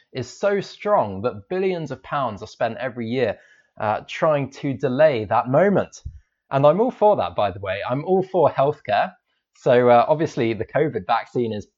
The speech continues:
is part of this attempt to delay the moment of death, and I'm certainly up for that. The sooner the better. But there are out there more adventurous ways of postponing death, like knocking out aging genes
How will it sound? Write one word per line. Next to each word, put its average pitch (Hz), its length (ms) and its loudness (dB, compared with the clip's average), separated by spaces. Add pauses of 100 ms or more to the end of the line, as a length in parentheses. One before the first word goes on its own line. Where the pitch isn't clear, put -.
(120)
is 117 100 -16
part 147 300 0
of 202 160 0
this - 180 -2
attempt 107 400 -4
to 110 160 -4 (360)
delay 120 340 0
the 113 80 -4
moment 110 340 -4
of 98 100 -14
death, 113 280 0
and 120 120 -4
I'm 120 140 -6
certainly 139 360 -2
up 131 160 0
for 127 100 -8
that. 117 340 2 (460)
The 120 80 -8
sooner 156 300 0
the 131 80 -4
better. 127 440 2 (720)
But 139 140 4
there 175 160 4
are 233 260 6
out 165 200 2
there 117 160 2
more 143 360 0
adventurous 120 720 -4
ways 95 540 -6
of - 160 -12
postponing 101 640 -4
death, 98 300 -2 (500)
like 107 260 -2
knocking 127 400 0
out 98 240 -2
aging 117 560 -6
genes 143 560 -10